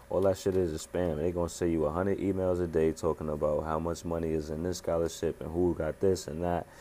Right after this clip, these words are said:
It be real organizations back behind them shits too. And you ain't gonna get no money. You just gonna get a bunch of emails.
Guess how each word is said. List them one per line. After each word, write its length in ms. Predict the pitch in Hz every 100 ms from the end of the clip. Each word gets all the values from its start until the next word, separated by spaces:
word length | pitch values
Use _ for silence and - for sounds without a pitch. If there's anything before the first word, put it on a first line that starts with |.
| - - -
It 80 | 98
be 120 | 82
real 220 | 87 98
organizations 800 | 90 92 90 85 92 87 82 78
back 300 | 73 90 87
behind 380 | 73 85 92 82
them 100 | 76
shits 300 | - 76 -
too. 240 | 98 78
And 200 | 71 73 - - - - - 101
you 140 | 131
ain't 80 | 120
gonna 120 | 98
get 160 | 101 95
no 120 | 82
money. 260 | 87 82 73
You 120 | 95
just 140 | 95
gonna 180 | 87 82
get 120 | 78
a 60 | 76
bunch 260 | 87 90
of 80 | -
emails. 600 | - 92 80 73 69 -